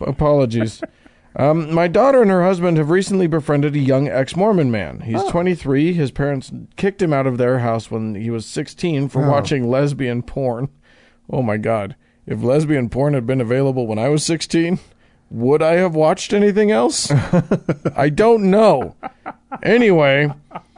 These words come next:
Speaker 1: he was homeless for a while, but recently
Speaker 2: Oh.
Speaker 1: found someone who let him stay with them. They aren't very friendly, so he's been crashing with us off and on, uh, for a couple weeks. He's
Speaker 2: That's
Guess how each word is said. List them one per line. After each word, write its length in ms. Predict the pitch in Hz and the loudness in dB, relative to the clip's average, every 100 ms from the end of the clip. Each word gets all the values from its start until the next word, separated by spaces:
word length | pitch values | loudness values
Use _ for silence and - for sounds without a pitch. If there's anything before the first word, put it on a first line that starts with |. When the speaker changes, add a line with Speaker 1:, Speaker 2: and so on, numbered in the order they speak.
| - _ - - _ 147 - _ _ _ | -20 _ -18 -18 _ -20 -20 _ _ _
Speaker 1:
he 120 | - 196 | 0 2
was 100 | 185 | 4
homeless 380 | 240 294 277 202 | 4 4 4 2
for 140 | 220 | 4
a 60 | 196 | 4
while, 280 | 196 175 170 | 6 4 4
but 120 | 180 | 4
recently 480 | 190 202 185 185 165 | 2 2 2 2 2
Speaker 2:
Oh. 80 | |
Speaker 1:
found 300 | 185 180 180 | 4 4 2
someone 400 | 160 175 160 156 151 120 131 | 2 2 2 2 0 0 0
who 120 | 147 | 2
let 180 | 147 147 | 2 2
him 100 | 139 | -2
stay 240 | - 165 | 0 0
with 200 | 147 117 | 0 -2
them. 400 | 101 101 113 117 | -6 -4 -6 -4
They 140 | 131 156 | -2 0
aren't 180 | 180 | 0
very 180 | 160 151 | 0 0
friendly, 460 | 131 214 208 180 170 | 0 0 2 2 0
so 200 | 170 151 | 0 0
he's 200 | 147 139 | 0 0
been 220 | 143 139 | -2 -2
crashing 440 | - 160 147 151 | 0 0 0 -2
with 120 | 131 139 | 0 0
us 220 | 139 135 | 0 0
off 260 | 131 123 | -2 0
and 80 | 127 | -2
on, 360 | 120 117 123 120 | -2 0 -2 -6
uh, 320 | - 110 110 | -4 -4 -4
for 160 | 107 110 | -4 -6
a 60 | 107 | -4
couple 300 | 135 123 123 | -6 -6 -2
weeks. 340 | 175 107 - | -2 -2 -6
He's 160 | 117 | -6
Speaker 2:
That's 100 | 127 | 0